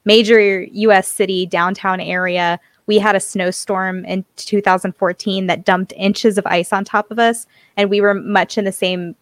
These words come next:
boat that Texas is in right now. Like, people were stranded. They had to go without their medications. Like, it just was awful. And so I am seeing what's happening in Texas now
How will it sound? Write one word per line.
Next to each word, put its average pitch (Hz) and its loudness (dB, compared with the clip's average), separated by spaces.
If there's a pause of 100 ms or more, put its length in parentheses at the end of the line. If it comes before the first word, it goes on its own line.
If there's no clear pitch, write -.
(180)
boat 185 4
that 165 0
Texas - -4
is - -8
in 175 -4
right 170 -6
now. 170 -6 (340)
Like, 190 -2
people 196 4
were 190 -2
stranded. 196 2
They 185 2
had 185 -4
to 190 -12
go 185 0
without 175 -2
their 170 -8
medications. 180 -6
Like, 165 -6
it 185 -8
just - -10
was 170 -6 (440)
awful. 190 0
And 185 -4
so 180 -2
I 180 2
am 190 2
seeing 202 -4
what's 185 -4
happening 190 -4
in 170 -12
Texas - -6
now 175 -4